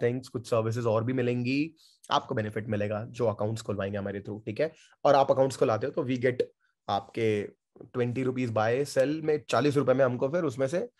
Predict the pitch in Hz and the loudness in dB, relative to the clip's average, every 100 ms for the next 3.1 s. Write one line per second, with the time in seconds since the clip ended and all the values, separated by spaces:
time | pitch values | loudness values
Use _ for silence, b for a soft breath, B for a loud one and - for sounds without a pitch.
0 | b b _ - - 117 120 113 127 123 | b b _ -12 -10 -2 -2 0 0 0
1 | 123 120 117 151 123 101 92 90 98 123 | 0 -2 0 0 0 2 0 -2 -2 -2
2 | 127 175 - 123 110 110 113 104 - 113 | -4 -6 -6 0 0 2 -2 -2 -8 -4
3 | 107 | -4